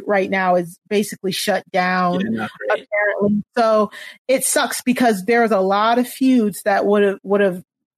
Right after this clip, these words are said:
Speaker 1: like, the place that WrestleMania takes part in is also a big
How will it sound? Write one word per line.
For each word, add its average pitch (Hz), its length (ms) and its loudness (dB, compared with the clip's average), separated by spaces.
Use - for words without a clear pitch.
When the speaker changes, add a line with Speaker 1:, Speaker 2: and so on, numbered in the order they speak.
Speaker 1:
like, 190 460 0
the 247 100 0
place 254 520 2
that 254 260 2
WrestleMania 247 600 2
takes 240 480 -2
part 220 320 0
in 285 260 0
is 220 320 2
also 226 460 2
a 196 240 2
big 220 360 2